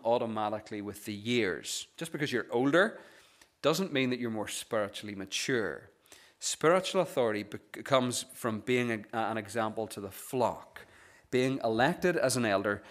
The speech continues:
m-, means that a congregation has seen evidence of spiritual maturity. The, the, the main danger Paul highlights when it comes to recent converts being selected as elders is that they'll become proud.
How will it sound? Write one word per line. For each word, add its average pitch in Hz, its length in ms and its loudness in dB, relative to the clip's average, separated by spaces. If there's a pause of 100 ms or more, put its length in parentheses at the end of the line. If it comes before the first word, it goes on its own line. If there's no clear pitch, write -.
(180)
m-, 135 120 -2
means 139 220 2
that 123 120 4
a 117 60 2
congregation 123 1120 0 (300)
has 113 140 -2
seen 120 340 2 (100)
evidence 117 500 -2
of 101 100 -10
spiritual 104 640 -6
maturity. 101 800 0 (1040)
The, 139 140 2
the, 143 300 -2 (140)
the 139 60 2
main 190 220 4
danger 160 320 4
Paul 123 200 4
highlights 110 520 2 (300)
when 117 140 -2
it 113 80 -4
comes 123 240 -2
to 123 100 -4
recent 113 340 -2
converts 104 580 -2 (100)
being 113 280 0
selected 113 480 2
as 107 120 -4
elders 101 480 -2 (440)
is 127 120 -2
that 139 140 0
they'll 123 140 4
become 104 560 -4
proud. 135 760 2